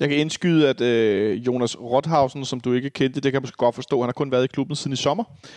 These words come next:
På F C K punktum D K skriver de, at han kom til talentafdelingen i sommer som assistenttræner og analytiker, og den plads skal genbesættes, inden Jonas overtager U femten.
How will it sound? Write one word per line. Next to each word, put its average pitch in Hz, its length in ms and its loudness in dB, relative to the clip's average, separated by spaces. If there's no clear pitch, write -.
På 151 120 0
F - 20 -4
C - 80 -4
K - 40 -4
punktum 160 340 2
D 143 40 0
K 147 40 -2
skriver 151 280 2
de, 151 200 -2
at 123 300 2
han 123 140 -4
kom 120 160 -2
til 127 140 -2
talentafdelingen 143 720 0
i 123 40 -4
sommer 135 320 0
som 143 160 -4
assistenttræner 151 720 -2
og 120 200 0
analytiker, 185 580 0
og 151 100 -4
den 156 100 0
plads 139 260 0
skal 151 200 -4
genbesættes, 143 720 0
inden 202 240 4
Jonas 123 340 0
overtager 113 420 0
U 98 120 -4
femten. 104 400 -8